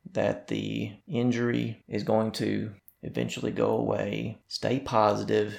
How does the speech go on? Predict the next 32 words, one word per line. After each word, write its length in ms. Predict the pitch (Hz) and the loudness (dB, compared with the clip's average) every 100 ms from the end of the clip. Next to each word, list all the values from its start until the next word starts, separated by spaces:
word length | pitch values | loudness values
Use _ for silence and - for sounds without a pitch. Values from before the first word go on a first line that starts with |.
| - - | -10 0
Think 200 | 165 170 | 2 4
about 560 | 135 135 127 - - - | 6 8 6 4 -2 -2
all 160 | 120 | 4
the 80 | 120 | 4
great 400 | 110 110 127 135 | 2 2 2 2
experiences 840 | 113 - - 131 127 123 - 123 117 | -2 -4 -2 0 0 0 0 -2 -2
you've 120 | 120 | -4
had. 500 | 120 120 120 117 120 - - | -2 -2 0 -2 -6 -16 -4
Think 180 | 139 135 | -4 0
about 340 | 123 120 - | 4 4 2
all 100 | 117 | -2
the 80 | 123 | -2
blessings 640 | 104 117 123 - 120 117 | 0 2 2 2 -2 -2
you 160 | 127 120 | -2 -2
have 180 | 113 110 | -2 -6
had. 480 | 113 113 113 120 113 - _ | -4 0 0 -2 -6 -12 _
Stay 320 | - - 117 | -8 -2 -2
positive. 680 | 120 113 - - - - 127 _ | 0 -2 -2 -2 -6 -8 -10 _
In 280 | - 120 117 113 | -6 0 2 2
the 80 | 113 | 2
grand 380 | - 120 135 135 | 0 0 0 -2
scheme 260 | - 123 | -2 2
of 100 | 123 123 | 2 2
things, 680 | 120 120 120 120 113 - - | 0 0 -2 -2 -4 -10 -8
the 480 | - 117 113 113 104 - | -2 0 0 -2 -6 -6
injury 500 | - 120 123 120 120 | -2 0 0 0 -2
that 200 | 117 - | -2 -4
you're 80 | - | -4
dealing 380 | - 110 113 110 | -2 0 0 -2
with 380 | 110 - 104 - _ | -2 -4 -6 -12 _
is 160 | 101 98 | -8 -8
probably 880 | - - - - 113 113 - 131 | -10 -6 -2 0 0 -2 -2 -6